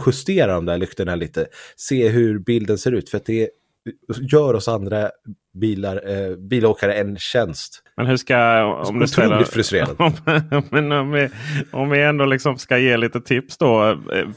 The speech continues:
Speaker 2: hur ska ljuset ligga mot husväggen? Hur högt ska det gå då?
Speaker 1: Det är väl alltid en, eh, definitionsfråga.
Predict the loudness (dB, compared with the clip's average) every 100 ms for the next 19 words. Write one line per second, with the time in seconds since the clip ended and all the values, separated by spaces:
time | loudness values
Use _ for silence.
0 | -6 0 2 2 2 2 2 2 0 0
1 | 0 0 0 0 -4 -20 -20 -20 -10 -2
2 | -2 0 0 0 -2 _ _ _ _ -6
3 | 2 2 2 -2 -8 0 0 2 0 -2
4 | -6 -6 -2 0 0 0 -2 0 0 0
5 | -2 -8 _ _ _ -4 0 2 2 0
6 | -2 -2 -10 -14 -16 -18 -20 -2 0 2
7 | 0 0 -4 -2 2 2 2